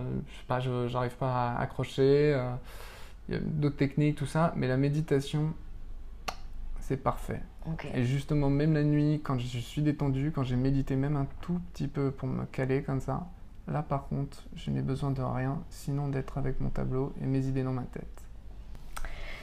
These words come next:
Speaker 2: Là, je vais te poser, euh, pour finir, euh, quelques questions un peu rapides, un peu rafales. Et, euh, ne triche pas,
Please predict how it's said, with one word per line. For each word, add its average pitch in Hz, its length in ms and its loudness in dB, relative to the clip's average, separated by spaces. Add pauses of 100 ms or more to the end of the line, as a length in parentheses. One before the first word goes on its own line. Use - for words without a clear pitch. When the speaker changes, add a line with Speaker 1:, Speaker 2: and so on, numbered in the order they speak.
Speaker 2:
Là, 220 80 6
je 226 80 4
vais 226 60 4
te - 60 -2
poser, 180 420 8
euh, 165 80 8
pour 156 180 0
finir, 175 380 4
euh, 147 120 2
quelques 139 1000 2
questions 151 360 -2
un 143 60 0
peu 151 260 0
rapides, 147 420 2
un 147 120 2
peu 147 160 -2
rafales. 147 480 2 (840)
Et, 151 280 4
euh, 139 40 2 (500)
ne 175 80 8
triche - 320 -2
pas, 147 160 8